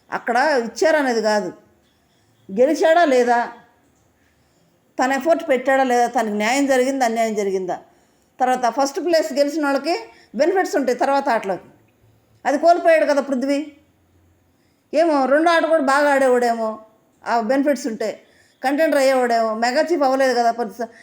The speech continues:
ప్రతిసారి మెగా చీఫ్ క-, కష్టపడుతూనే ఉన్నాడు. మొన్న కూడా కష్టపడ్డాడు పాపం, త్రుట్లో, త్రుట్లో తప్పిపోయింది, మెగా చీఫ్ పోయింది, కంటెండర్ అని అయ్యేవాడే కదా, అయ్యేవాడేమో కదా. సంచాలకే ఫెయిల్ ఇక్కడ.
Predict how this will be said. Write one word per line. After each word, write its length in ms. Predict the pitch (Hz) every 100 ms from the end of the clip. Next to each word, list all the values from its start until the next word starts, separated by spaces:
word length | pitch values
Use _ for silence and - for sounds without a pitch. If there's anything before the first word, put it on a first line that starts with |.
| -
ప్రతిసారి 480 | 220 240 247 277 302
మెగా 220 | 285 262
చీఫ్ 180 | 277 269
క-, 240 | 269 247 226
కష్టపడుతూనే 600 | 240 240 254 233 269 262
ఉన్నాడు. 400 | 233 214 196 190 - _ _ _ _ -
మొన్న 220 | 262 285
కూడా 160 | 285 330
కష్టపడ్డాడు 580 | 302 - 262 240 233 220
పాపం, 460 | 214 196 208 - - _ -
త్రుట్లో, 380 | 262 269 254 240
త్రుట్లో 360 | 254 233 277
తప్పిపోయింది, 720 | 269 226 - 220 196 185 165 - _ _ _ -
మెగా 220 | 262 294
చీఫ్ 360 | 311 294 269 262
పోయింది, 260 | 233 226 220
కంటెండర్ 440 | 302 311 349 349
అని 120 | 339
అయ్యేవాడే 420 | 330 320 311 311
కదా, 340 | 294 285 277 294
అయ్యేవాడేమో 560 | 240 311 320 294 285 269
కదా. 320 | 254 254 262 - -
సంచాలకే 640 | - 311 330 349 330 311 339
ఫెయిల్ 240 | 349 262
ఇక్కడ. 260 | 233 233